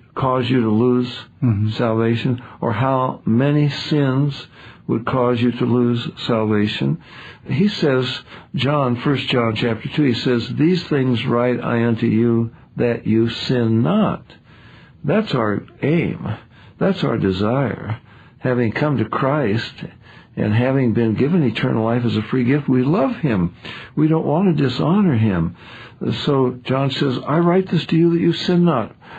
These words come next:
Speaker 1: But if you sin," none of us is perfect. If we say we haven't sinned, we, we deceive ourselves and so forth. "If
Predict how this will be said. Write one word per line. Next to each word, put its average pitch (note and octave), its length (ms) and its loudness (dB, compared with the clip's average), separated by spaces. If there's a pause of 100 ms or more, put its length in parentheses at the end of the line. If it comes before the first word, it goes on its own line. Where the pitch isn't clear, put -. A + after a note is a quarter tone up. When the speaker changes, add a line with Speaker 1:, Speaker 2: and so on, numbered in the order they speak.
(220)
Speaker 1:
But A#3 360 -2
if C4 280 2 (320)
you F#2+ 140 0
sin," - 640 -6 (680)
none D3 140 2
of C3 140 2
us B2+ 160 -2
is A#2+ 80 -2
perfect. - 580 -4 (140)
If - 160 -10
we A#2 80 2
say C3 260 0
we A#2 160 4
haven't G#2+ 320 0
sinned, C3 540 -2 (260)
we, - 120 -2
we A2 60 -2
deceive A2+ 360 0
ourselves F#2 500 -2
and F#2 160 -4
so G#2+ 180 -2
forth. G2 260 -6 (540)
"If A#3 240 2